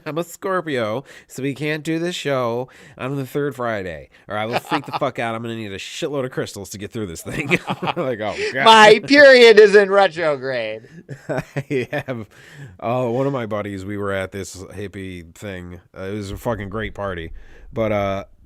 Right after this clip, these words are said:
Speaker 1: we were just talking, and he was wasted. And we were, like, talking, and there was on one of the speakers in front of us was, like, a crystal and a bunch of crystals that some girl put there for, like, peace and harmony. It was working. It was a good time,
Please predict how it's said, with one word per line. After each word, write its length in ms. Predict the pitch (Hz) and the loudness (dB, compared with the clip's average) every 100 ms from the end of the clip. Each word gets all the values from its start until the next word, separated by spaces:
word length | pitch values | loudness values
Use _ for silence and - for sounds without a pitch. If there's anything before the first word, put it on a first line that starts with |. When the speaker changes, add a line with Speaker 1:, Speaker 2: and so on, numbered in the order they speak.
| - | -14
Speaker 1:
we 160 | 113 110 | -8 -6
were 80 | 104 | -8
just 160 | 92 | -8
talking, 260 | 104 92 95 | -8 -6 -8
and 100 | 92 | -8
he 60 | 101 | -10
was 140 | 82 | -12
wasted. 640 | 78 95 92 87 90 - _ _ _ _ | -12 -8 -8 -8 -14 -20 _ _ _ _
And 120 | 101 | -12
we 80 | 104 | -10
were, 80 | 92 | -8
like, 160 | 87 | -10
talking, 260 | 110 95 95 | -10 -10 -10
and 100 | 90 | -12
there 80 | 90 | -12
was 140 | 87 - | -14 -10
on 360 | 104 120 123 | -8 -6 -6
one 120 | 113 113 | -8 -8
of 60 | |
the 60 | 95 | -8
speakers 520 | - - 117 135 123 | -12 -12 -10 -8 -10
in 80 | 101 | -10
front 180 | 82 98 | -12 -10
of 80 | 104 | -8
us 140 | 113 | -10
was, 100 | 104 | -12
like, 100 | 80 | -12
a 60 | 76 | -14
crystal 360 | - 98 - 113 | -12 -12 -10 -10
and 100 | 104 | -10
a 40 | |
bunch 200 | 80 - | -12 -14
of 80 | 78 | -14
crystals 440 | 101 90 107 104 | -14 -12 -12 -12
that 100 | 98 | -12
some 120 | 101 | -14
girl 220 | 85 95 101 | -12 -12 -12
put 160 | 104 | -12
there 200 | 113 110 | -10 -10
for, 180 | 104 95 | -10 -12
like, 220 | 95 95 | -12 -12
peace 200 | - 107 | -14 -16
and 80 | 107 | -14
harmony. 440 | 104 107 117 127 104 | -12 -12 -10 -10 -4
It 40 | |
was 160 | 147 127 | -4 0
working. 300 | 214 185 180 | -2 -2 -8
It 80 | |
was 140 | 131 120 | -10 -6
a 20 | |
good 160 | 151 135 | -4 -2
time, 260 | 170 160 | -4 -6